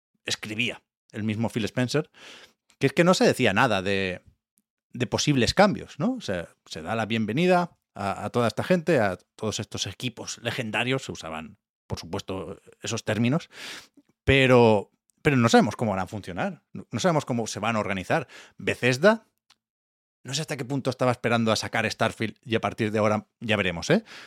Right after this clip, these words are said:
Pero se-, seguía funcionando como editora más o menos autónoma. Con Activision, Blizzard y King, ¿va a pasar lo mismo? O sea, ¿se quedan estas tres ramas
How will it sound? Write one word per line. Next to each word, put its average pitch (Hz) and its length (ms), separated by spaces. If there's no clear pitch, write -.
Pero 113 300
se-, 98 240
seguía 104 300
funcionando 127 520
como 95 360
editora 92 540
más 117 240
o 110 60
menos 113 180
autónoma. 101 460
Con 113 320
Activision, 117 720
Blizzard 135 340
y 110 100
King, 214 340
¿va 120 60
a - 20
pasar 147 240
lo 113 100
mismo? 214 360
O - 40
sea, 127 160
¿se 120 140
quedan 147 240
estas 123 380
tres 123 260
ramas 107 560